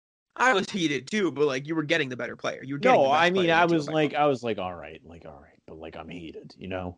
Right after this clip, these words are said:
Speaker 1: Exactly, exactly. Like, you knew it was smart, but in your heart, it was annoying because obviously Isaiah Thomas is Isaiah Thomas. And the fun, fun fact, I picked up a, a pair of Isaiah Thomas shoes, and I was on the way back, and then the trade happened, so I was very upset. So my, my green Isaiah Thomas shoes were useless at that <laughs> point. <laughs>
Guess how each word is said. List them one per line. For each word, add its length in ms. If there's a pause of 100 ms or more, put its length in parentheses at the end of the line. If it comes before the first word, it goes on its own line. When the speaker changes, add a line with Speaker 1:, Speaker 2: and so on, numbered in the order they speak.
Speaker 1:
Exactly, 680
exactly. 600
Like, 300
you 100
knew 240
it 40
was 140
smart, 300
but 100
in 80
your 120
heart, 260
it 40
was 140
annoying 320
because 280
obviously 320
Isaiah 240
Thomas 300
is 100
Isaiah 320
Thomas. 380 (760)
And 220
the 80
fun, 240
fun 180
fact, 240
I 80
picked 240
up 160
a, 260 (280)
a 100
pair 220
of 80
Isaiah 340
Thomas 320
shoes, 360
and 80
I 40
was 140
on 80
the 60
way 100
back, 260
and 100
then 120
the 60
trade 220
happened, 320
so 140
I 20
was 140
very 300
upset. 400
So 200
my, 380
my 160
green 320
Isaiah 260
Thomas 320
shoes 260
were 60
useless 420
at 80
that 260
<laughs> 0
point. 1040
<laughs> 0